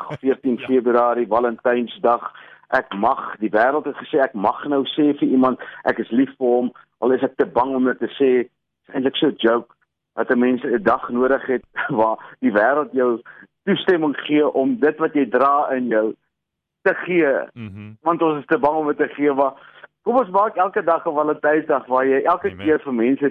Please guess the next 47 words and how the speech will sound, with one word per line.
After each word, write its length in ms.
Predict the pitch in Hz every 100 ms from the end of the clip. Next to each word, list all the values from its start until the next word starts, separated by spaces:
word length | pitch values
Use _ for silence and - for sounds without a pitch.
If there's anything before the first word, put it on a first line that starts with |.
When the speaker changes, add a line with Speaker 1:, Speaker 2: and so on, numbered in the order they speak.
| -
Speaker 2:
sê 180 | 156 147
wat 180 | 131 127
jy 120 | 123
in 80 | 123
jou 140 | 123 120
dra 360 | 123 120 120 - - -
en 120 | 117
dat 160 | 123 127
ons 200 | 139 135
nie 80 | 202
die 120 | 156
wêreld 340 | 117 120 127 -
se 120 | -
toestemming 480 | 143 131 143 127 110 -
vra 320 | 127 113 95 - _ _ _
om 260 | 127 127 123
vir 140 | 143
mense 360 | 120 113 127 123
te 120 | 120
sê 240 | - 131 120
hulle, 180 | 110 117 113
jy's 220 | 117 110
lief 200 | 120 -
vir 100 | 120
hulle 200 | 110 104
nie. 180 | 107 101 - - _ -
Maar, 320 | 117 117 117
ehm, 260 | 113 113 113 - _ _ _
ek 160 | 160 165
wil 100 | 165
nou 120 | 147
vandag 320 | 147 127 127
vir 100 | 131
julle 140 | 123
sê, 300 | - 127 113
wees 220 | 117 165 147
nou 180 | 165 160
jy 280 | 110 139 139
vandag. 360 | 139 104 95 - - -
As 140 | 143
iemand 320 | 165 233 240
na 60 | 208
jou 140 | 170 165
kom 220 | 170 160
met 140 | 147 -
kommer 260 | 139 135
en 100 | 131